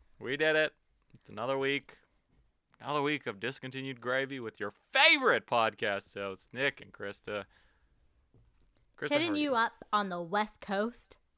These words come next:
Speaker 1: West Coast, Pacific time zone, Vancouver, British Columbia, Canada.
Speaker 2: Mm-hmm. Listens internationally.
Speaker 1: Literally. Internationally. Not even our own city listens to us.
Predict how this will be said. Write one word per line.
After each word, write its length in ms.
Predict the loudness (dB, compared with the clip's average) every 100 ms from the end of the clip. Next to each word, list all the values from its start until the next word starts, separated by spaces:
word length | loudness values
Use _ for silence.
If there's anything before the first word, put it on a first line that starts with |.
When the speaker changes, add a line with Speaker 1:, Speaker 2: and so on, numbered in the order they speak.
| -20 -20 -20 _
Speaker 1:
West 280 | -2 -2 -4
Coast, 280 | -6 -6 -8
Pacific 480 | -10 -2 -2 -2 -6
time 460 | -4 0 0 0 -2
zone, 500 | 4 6 6 2 -2
Vancouver, 640 | 2 2 0 -6 -4 -4
British 460 | -4 0 2 2 -2
Columbia, 720 | -4 0 0 -2 -4 -6 -6
Canada. 680 | -8 -8 -6 -4 -4 -4 -6 _ _ _
Speaker 2:
Mm-hmm. 300 | -6 -2 -2 -4 -10 _ _
Listens 720 | 2 2 2 0 2 2 -2 -12 2
internationally. 1300 | 2 4 4 8 10 10 8 0 2 4 2 0 -8 _ _ _ -20 -14
Speaker 1:
Literally. 800 | -8 -6 -6 -8 -8 -8 -12 -20 _ _ _ _ _
Internationally. 680 | -6 -4 -6 -10 -12 -16 -16 -10
Not 340 | 0 4 4
even 380 | 2 0 -2 -2
our 260 | -4 0
own 280 | 4 4 2
city 340 | 4 6 8 6
listens 420 | 4 0 -10 -12
to 180 | -10 -8
us. 400 | -8 -10 -12